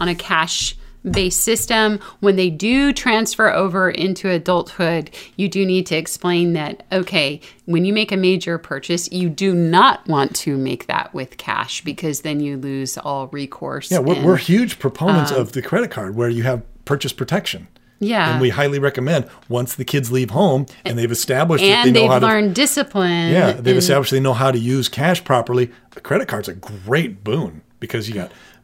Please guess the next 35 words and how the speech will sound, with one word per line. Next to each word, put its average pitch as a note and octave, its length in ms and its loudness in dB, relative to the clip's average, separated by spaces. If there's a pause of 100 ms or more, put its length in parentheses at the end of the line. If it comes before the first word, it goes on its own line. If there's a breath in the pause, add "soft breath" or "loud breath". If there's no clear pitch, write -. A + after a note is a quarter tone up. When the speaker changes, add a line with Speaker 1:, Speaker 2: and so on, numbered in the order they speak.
Speaker 2:
points D#3 520 0
and, G#2+ 160 -10
and G2+ 240 -8
all B2 160 -4
sorts A#2+ 220 -4
of, G#2 120 -8 (220 loud breath)
of, G2+ 420 -12
of G2 400 -10
Speaker 1:
Well, - 140 4
Speaker 2:
purchase A#3+ 180 2
Speaker 1:
I, - 0 -
I A3+ 60 0
mean, A#3 80 0 (180)
Speaker 2:
protection F#3+ 160 0
and B2 420 -4
Speaker 1:
I, A3+ 240 -6
there's G#3+ 320 0
a G#3 80 -4
ti-, - 160 -8 (120)
uh, G3+ 260 -10 (380 loud breath)
there's G3 260 -2
a G3+ 80 -2
time A3+ 320 -4
and G3 80 2
a F3 60 0
place D#3 380 -6
to F3 120 -4
use D#3+ 400 -2
a D#3+ 60 -6
credit - 340 -8
card. - 420 -8
Speaker 2:
Right. G3+ 80 -6
Speaker 1:
And, D3+ 540 -6
and D3+ 380 -6
so D3 580 -6